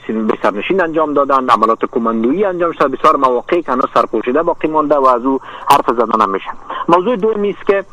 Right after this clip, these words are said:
پاکستانی‌ها می‌تونن، اه، اه، که همین کار انجام هم دادن، اه، مرز ترخم بسته بکنن. شما می‌فهمید که از لحاظ واردات افغانستان مطلق امروز وابسته به، اه، واردات است که از مسیر ترخم صورت می‌گیره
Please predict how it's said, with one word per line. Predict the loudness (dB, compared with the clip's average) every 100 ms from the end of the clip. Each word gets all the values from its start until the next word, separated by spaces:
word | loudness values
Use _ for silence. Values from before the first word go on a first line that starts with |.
| -20 -20 -4
پاکستانی‌ها | -2 -2 0 0 2 2
می‌تونن، | 2 0 0 0 0 -4 -4
اه، | -2 -2 -4
اه، | -4 -2
که | -2 -2
همین | 0 -2
کار | 2 2
انجام | 2 0 0 2
هم | 0
دادن، | 0 2 0 -4 -20 -20 -8
اه، | -2 -2
مرز | 2 2 2 -2
ترخم | -2 0 2 2
بسته | 2 0
بکنن. | -2 -2 -4
شما | -2 -2
می‌فهمید | -2 -2 -4 -2
که |
از | -2
لحاظ | -2 0 2 0 0 -2 -2 -4 -8 -6
واردات | -2 0 0 0 0 2
افغانستان | 0 0 -4 2 2 0 -12 -16 -4
مطلق | -2 -2 -2 -2 -2
امروز | -2 0 0 0
وابسته | 0 -2 0 0
به، | 4
اه، | 2 2 -12 -20 -10 -4 -2 -4 -2 -2
واردات | 0 0 0 0 0
است | -2
که | -4
از | -2
مسیر | -2 -2 -2
ترخم | -2 0 0
صورت | 2 -2 -2
می‌گیره | -6 -4